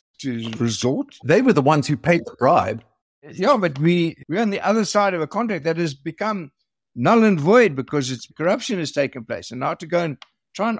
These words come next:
Speaker 1: argue the force of the contract.
Speaker 2: No, no, no. I mean, this is the, the, in a way, it demonstrates to me how disasters happen. They start slowly, and then, uh, they just i-, increment up the scale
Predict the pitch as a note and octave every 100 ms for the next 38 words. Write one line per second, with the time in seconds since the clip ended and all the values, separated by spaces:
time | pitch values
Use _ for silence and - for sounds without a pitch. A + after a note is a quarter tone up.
0 | - B2 C#3 F3+ E3+ E3+ D3 B2 B2 A2
1 | - G3 - C3+ B2+ - F#3 D#3 A#2+ -
2 | D3 G3 G#3+ A3 G3+ G3 G3 A3 A#3 A#3
3 | - F#3+ E3 C3 C3 C#3+ C#3 - - G3
4 | G3 G#3 A#3 C3+ D#3+ E3+ F3+ F3 D3 -
5 | C#3 C#3+ B2+ A2 - D#3+ C#3 B2+ C#3 D3
6 | - C3+ - D3+ - D#2 - _ _ C3
7 | C#3 - F3 F3 - D#3+ C#3+ G2+ F#2+ -
8 | C#3 C3+ A2+ D3+ D#3+ D3+ C#3+ C#3 C3 B2+
9 | A#2+ A2+ _ - B2 C#3 C3 F3 - -
10 | C3 - - F#3+ G3 F#3+ E3 C3+ - -
11 | A2+ - E3+ - C#3+ - E3 C3+ G#2 G2+
12 | G#2+